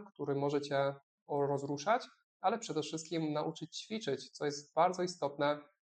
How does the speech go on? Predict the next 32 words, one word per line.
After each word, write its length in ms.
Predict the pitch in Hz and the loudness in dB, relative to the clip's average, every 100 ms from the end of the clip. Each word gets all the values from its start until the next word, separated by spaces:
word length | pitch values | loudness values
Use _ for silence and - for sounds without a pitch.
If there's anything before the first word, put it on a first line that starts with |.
| _ _ | _ _
w 40 | |
przypadku 500 | - 190 156 151 147 | -8 2 0 0 -8
przewlekłych 520 | 147 143 139 139 139 | -6 -2 0 0 -2
przeciążeń. 520 | - 131 135 127 127 127 _ _ _ 196 | -6 -4 0 0 0 -4 _ _ _ -2
No 160 | 240 | 0
i 80 | 254 | 4
nie 120 | 185 | 2
zapominajmy 540 | 156 160 151 156 160 156 | 2 0 2 4 2 0
o 100 | - | -4
psychologach, 720 | - 143 147 165 202 214 - 139 | -6 -2 2 4 4 2 -10 -8
nasze-, 360 | 135 - 147 | -6 -4 -4
naszej 540 | 139 139 143 139 143 143 | -2 -2 0 -2 -4 -6
głowie, 460 | 139 147 175 214 220 _ | -2 0 2 -2 -4 _
o 80 | - | -20
psychiatrii, 840 | - - - 143 147 202 240 - _ _ _ | -18 -16 2 2 2 -2 -4 -8 _ _ _
e, 260 | 143 139 139 | -2 2 2
ponieważ 580 | 139 170 190 190 190 - 156 | 2 0 4 4 4 -8 0
bardzo 260 | 160 185 185 | 4 4 4
dużo 220 | 185 185 | 2 0
traum, 460 | 185 160 160 160 165 | 2 6 6 4 -4
bardzo 340 | - 143 147 147 | 2 2 2 -6
dużo 220 | 147 151 | -4 -4
problemów 640 | - 156 143 156 151 147 147 _ _ _ - | -2 0 4 4 4 0 -2 _ _ _ -12
tutaj 300 | 143 139 139 | -2 -2 2
na 100 | 147 | 0
tym 180 | 143 139 | -2 -6
podłożu 400 | 143 139 139 143 | -2 0 0 -2
emocjonalnym 760 | 139 - 139 139 151 208 220 _ _ _ _ | -4 -4 -4 0 2 2 0 _ _ _ _
również 560 | 143 175 185 180 175 151 | 0 2 4 4 2 0
może 220 | 147 143 | 0 0
kumulować 580 | 143 139 143 147 139 - | -2 0 2 4 2 0
pewne 460 | 139 135 135 135 | -4 -2 -2 -2